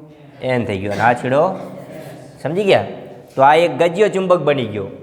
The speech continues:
અને આ એક ચુંબક બન્યો કે જેનો આ છેડો એન થયો અને આ છેડો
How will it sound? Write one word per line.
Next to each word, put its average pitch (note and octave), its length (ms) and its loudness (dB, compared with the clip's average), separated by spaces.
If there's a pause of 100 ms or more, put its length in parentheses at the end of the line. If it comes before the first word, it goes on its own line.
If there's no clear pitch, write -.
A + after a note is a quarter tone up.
(140)
અને C3+ 140 -4
આ D3+ 60 2
એક E3 220 0
ચુંબક G#3 260 2
બન્યો D#3+ 320 4
કે C#3+ 120 -2
જેનો D3+ 220 2
આ D#3 200 6
છેડો D#3+ 240 0
એન F3+ 260 4
થયો D#3+ 160 -2
અને C3 100 -2
આ C#3 80 0
છેડો C3 420 -4